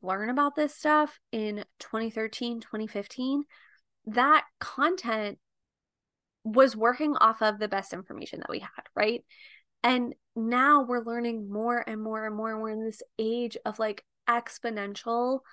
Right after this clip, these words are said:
information where we're just getting so much more information, um, faster than ever before. And so I think for a lot of women, like, there is something that is drawing you into the idea of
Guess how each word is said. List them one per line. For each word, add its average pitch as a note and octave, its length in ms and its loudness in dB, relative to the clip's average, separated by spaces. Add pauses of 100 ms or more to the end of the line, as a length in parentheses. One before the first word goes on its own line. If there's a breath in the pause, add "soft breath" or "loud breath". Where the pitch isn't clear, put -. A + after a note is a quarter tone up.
(500 soft breath)
information G#3+ 800 -4 (440 soft breath)
where A3 140 0
we're A3 200 -2
just A#3+ 200 -8
getting B3 260 -2
so G#3 480 -2
much A3 280 -6
more G3+ 380 -6
information, G#3 920 -8 (480 soft breath)
um, G3 440 -2 (320)
faster G#3 460 2
than G#3 220 -6
ever G3 260 -4
before. A3+ 800 0 (420 loud breath)
And B3+ 160 0
so C#4 100 2
I C#4+ 80 4
think D4 260 -2
for F4+ 160 0
a F#4+ 120 2
lot B3 260 -4
of B3 200 -4
women, B3+ 340 -2
like, G#3 220 -4 (240)
there B3+ 280 0 (100)
is D4 300 0
something C#4+ 320 -2
that A#3 140 -2
is G#3+ 260 -4
drawing G#3+ 440 2
you A3 140 -2
into G#3 320 -6
the A3 80 -2
idea G3+ 440 -4
of G3+ 200 -4